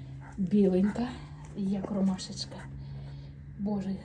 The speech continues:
яка я задоволена оцією покупочкою. Гляньте, гляньте. Це, кажу, уявіть, одна буде така, одна така, одна така, одна така. Або рядами зроблю. Із такого кущика їх можна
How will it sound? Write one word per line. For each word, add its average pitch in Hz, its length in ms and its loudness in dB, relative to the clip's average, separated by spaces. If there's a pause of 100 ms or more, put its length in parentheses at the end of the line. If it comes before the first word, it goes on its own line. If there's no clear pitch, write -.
(160)
яка 220 280 4
я 214 140 4
задоволена 208 680 4 (920)
оцією 214 420 8
покупочкою. 190 840 4
Гляньте, 196 460 8 (680)
гляньте. 185 460 8 (880)
Це, - 140 -2
кажу, 202 280 8
уявіть, 196 460 12
одна 190 320 12
буде 190 200 10
така, 208 360 6
одна 180 300 10
така, 175 320 4
одна 170 300 10
така, 202 300 6
одна 175 260 10
така. 180 240 2 (400)
Або 196 360 12
рядами 185 540 12
зроблю. 180 320 8 (320)
Із - 140 6
такого 190 280 8
кущика 208 500 6
їх 185 240 10
можна 190 460 12